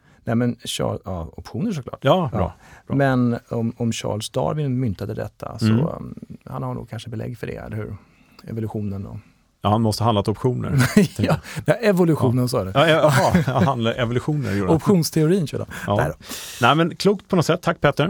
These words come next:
Speaker 1: Ja, men
Speaker 2: Ordspråket.
Speaker 1: absolut. Jättebra.
Speaker 2: Eh, ja, ehm, det är
Speaker 1: Det,
Speaker 2: så här som
Speaker 1: det
Speaker 2: man
Speaker 1: ligger mycket i det.
Speaker 2: Ja, men det gör det. Man börjar tänka.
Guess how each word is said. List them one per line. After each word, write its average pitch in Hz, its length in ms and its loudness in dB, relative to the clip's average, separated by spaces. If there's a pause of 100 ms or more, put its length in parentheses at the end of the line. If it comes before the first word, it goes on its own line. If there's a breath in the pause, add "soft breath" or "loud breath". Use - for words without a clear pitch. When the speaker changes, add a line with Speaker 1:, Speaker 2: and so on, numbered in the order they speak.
Speaker 1:
Ja, 151 100 2
men 156 100 6
Speaker 2:
Ordspråket. 135 280 2
Speaker 1:
absolut. - 260 -4
Jättebra. 113 580 0
Speaker 2:
Eh, 117 100 -4
ja, 147 200 2 (300)
ehm, 117 680 0 (480 soft breath)
det 123 80 -8
är 123 40 -2
Speaker 1:
Det, 131 80 2
Speaker 2:
så 127 60 0
här 143 80 2
som - 120 -6
Speaker 1:
det - 20 4
Speaker 2:
man 135 60 4
Speaker 1:
ligger 151 140 -2
mycket 151 160 -4
i - 40 -8
det. 165 160 -12
Speaker 2:
Ja, 143 160 2
men 160 80 2
det 151 60 4
gör 143 160 2
det. 104 80 0
Man 117 280 0
börjar 117 140 2
tänka. 110 400 -4